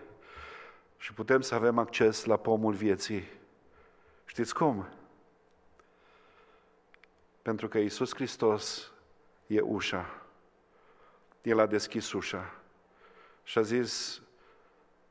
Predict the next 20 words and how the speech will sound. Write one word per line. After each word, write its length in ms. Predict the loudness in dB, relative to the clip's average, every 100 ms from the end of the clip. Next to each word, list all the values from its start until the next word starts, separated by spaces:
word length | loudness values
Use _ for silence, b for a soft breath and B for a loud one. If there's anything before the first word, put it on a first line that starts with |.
| _ _ -4
„Prin 260 | 0 2
mine 500 | 2 2 2 2 0 -6 -18 -20 _ b b b b b b b _ _ _ _
aveți 340 | 2 4 2
intrare 340 | 0 4 4 4
la 140 | 2
Tatăl. 580 | 0 -2 -2 -6 -6 -16 b b b _
Prin 240 | 0 2
mine 440 | 2 4 4 4 2
aveți 340 | 2 2 2
intrare 340 | 0 4 4 4
în 100 | 4
grădină. 480 | 2 2 0 0 -2 B B 0
Prin 280 | 2 2 2
mine 260 | 2 2
intrați 500 | 2 2 6 6 6
din 120 | 2
nou 280 | 4 4 4
în 100 | 0
spațiul 800 | -2 2 2 2 2 4 4 2
safety, 720 | -4 0 2 2 0 -2 -4